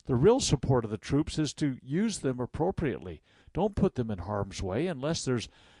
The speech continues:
a just war that has been constitutionally entered into. We haven't had one of those in my lifetime, ever. And you say, "Well, you're a sixteen-year-old." No, I'm not. Not once in my lifetime have we had a constitutional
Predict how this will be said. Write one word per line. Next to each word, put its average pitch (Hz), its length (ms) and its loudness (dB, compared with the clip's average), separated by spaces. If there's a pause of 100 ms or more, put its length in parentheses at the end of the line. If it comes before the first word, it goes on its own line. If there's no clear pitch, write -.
(160)
a 117 140 -2
just 156 500 2
war 123 540 2 (300)
that 127 100 -2
has 104 120 -4
been 117 180 0
constitutionally 123 920 -2
entered 131 240 -4
into. 131 420 -4 (160)
We 180 140 -2
haven't 262 260 -2
had 156 220 -2
one 180 140 -2
of 170 80 -4
those 190 340 0 (440)
in 180 140 -2
my 220 160 2
lifetime, 226 580 -2 (240)
ever. 202 460 0 (720)
And 135 260 -2
you 117 160 -4
say, 123 300 -2
"Well, 131 200 0
you're 139 220 0
a 123 80 0
sixteen-year-old." 113 680 -6
No, 339 200 4
I'm 233 140 2
not. 240 420 0 (540)
Not 180 380 2
once 214 340 0
in 196 140 0
my 196 200 0
lifetime 180 680 0
have 123 180 -4
we 170 180 2
had 151 380 -2
a 117 180 -4
constitutional 147 1000 -4